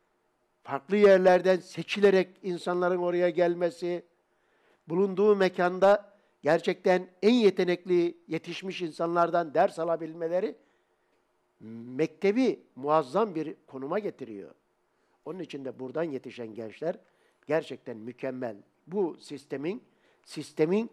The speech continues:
işlediği dönemlerde mükemmel devlet adamları yetişiyor. Ama ocağın, mektebin bozulduğu dönemlerde artık o adamları göremiyoruz, bulamıyoruz.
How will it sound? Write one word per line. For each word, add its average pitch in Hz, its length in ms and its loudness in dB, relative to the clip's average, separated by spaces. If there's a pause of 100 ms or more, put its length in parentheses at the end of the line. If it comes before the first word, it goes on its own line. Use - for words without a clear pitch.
(160)
işlediği 156 540 -2
dönemlerde 123 720 2 (420)
mükemmel 151 600 0
devlet 147 360 2
adamları 107 380 -6
yetişiyor. 87 540 -12 (840)
Ama 151 400 0
ocağın, 135 580 2 (240)
mektebin 127 580 -2
bozulduğu 143 480 -4
dönemlerde 98 680 -8 (480)
artık - 340 -6
o 165 100 -2
adamları 104 460 -8
göremiyoruz, 117 680 -8
bulamıyoruz. 85 720 -16